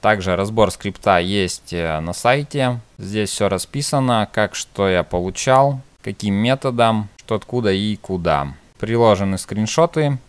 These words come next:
Про изменения также написано, где что в скриптах менялось. То есть, как изначально был сделан скрипт, что потом дорабатывалось, где как происходила связка, какой с какой таблицей.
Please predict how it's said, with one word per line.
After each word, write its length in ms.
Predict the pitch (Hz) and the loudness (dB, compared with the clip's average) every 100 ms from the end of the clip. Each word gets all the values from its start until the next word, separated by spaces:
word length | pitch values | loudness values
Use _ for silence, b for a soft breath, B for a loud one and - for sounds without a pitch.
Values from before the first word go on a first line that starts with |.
| _ | _
Про 260 | 113 117 117 | 0 2 2
изменения 560 | 117 120 123 104 95 | 2 2 2 0 -2
также 420 | 87 107 98 90 87 | 2 2 2 0 -4
написано, 680 | 92 139 143 143 131 120 | -4 -6 -6 -2 0 -2
где 280 | 110 113 110 | -2 -2 -2
что 280 | - 113 104 | -2 -4 -4
в 40 | |
скриптах 540 | - 104 - 104 101 107 | -4 -12 0 2 2 0
менялось. 760 | 101 104 104 98 90 - - | -2 0 2 2 0 -4 -10
То 80 | 98 | -8
есть, 140 | 90 | -8
как 260 | - 101 95 | -2 -2 -2
изначально 460 | 95 98 135 143 135 | -10 -2 0 0 -2
был 200 | 127 120 | -2 -2
сделан 300 | 120 117 110 | 0 0 -2
скрипт, 320 | - 113 - | -6 -8 -8
что 220 | - 92 | -6 -6
потом 320 | 90 82 82 | -4 -6 -4
дорабатывалось, 960 | 85 90 107 - 127 117 110 104 - - | -2 2 2 2 0 2 2 0 -8 -12
где 320 | 101 98 110 | -10 0 0
как 320 | 98 104 95 - | 4 4 4 0
происходила 580 | 98 95 107 101 95 | -2 -2 -6 -2 0
связка, 560 | 92 120 120 123 - 107 | -2 2 2 2 -2 -2
какой 420 | - 101 113 101 | -2 -4 0 0
с 60 | - | -2
какой 280 | 95 - 98 | -8 -4 -4
таблицей. 720 | 95 90 98 92 - 85 | -4 -4 -6 -6 -8 -8